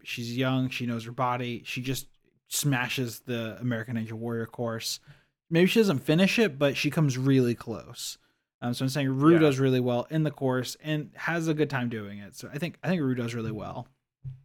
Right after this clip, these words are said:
Speaker 2: I think Elle does really well for all of the same reasons. I think Elle and Rue are, um, I think maybe, uh, in the episode they kind of frame it as a little bit of a competition between Elle and Rue
Speaker 1: Definitely.
Speaker 2: because,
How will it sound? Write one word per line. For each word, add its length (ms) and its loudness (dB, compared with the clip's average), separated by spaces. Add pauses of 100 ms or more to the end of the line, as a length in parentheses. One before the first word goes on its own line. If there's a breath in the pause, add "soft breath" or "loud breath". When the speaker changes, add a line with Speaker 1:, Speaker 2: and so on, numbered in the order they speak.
(420)
Speaker 2:
I 80 -10
think 200 -14
Elle 180 -2
does 240 -8
really 220 -8
well 220 -6
for 440 -6
all 200 -6
of 140 -16
the 100 -16
same 240 -12
reasons. 580 -14
I 60 -12
think 220 -18
Elle 200 -10
and 140 -14
Rue 480 -10
are, 540 -4 (140)
um, 400 -10
I 100 -4
think 240 -6
maybe, 500 -4 (100)
uh, 320 4
in 120 -8
the 140 -2
episode 440 -6
they 80 -6
kind 180 -8
of 80 -10
frame 260 -6
it 120 -4
as 100 -4
a 60 -8
little 240 -6
bit 140 -6
of 80 -10
a 60 -10
competition 680 -10
between 320 -10
Elle 180 -4
and 100 -8
Rue 100 -2
Speaker 1:
Definitely. 240 -4
Speaker 2:
because, 360 -8